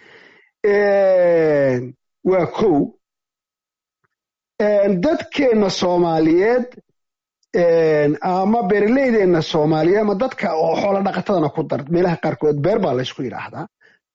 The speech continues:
Agropastoral community baa la isku dhahaa, ama dadkii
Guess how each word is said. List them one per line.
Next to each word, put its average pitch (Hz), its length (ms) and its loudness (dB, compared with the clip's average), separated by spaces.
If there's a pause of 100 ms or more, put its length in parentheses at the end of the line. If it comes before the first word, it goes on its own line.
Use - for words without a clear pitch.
Agropastoral 156 680 -2
community 151 680 -2 (320)
baa 143 120 -2
la 147 80 0
isku 165 220 -4
dhahaa, 151 220 -2
ama 165 160 0
dadkii 220 340 -2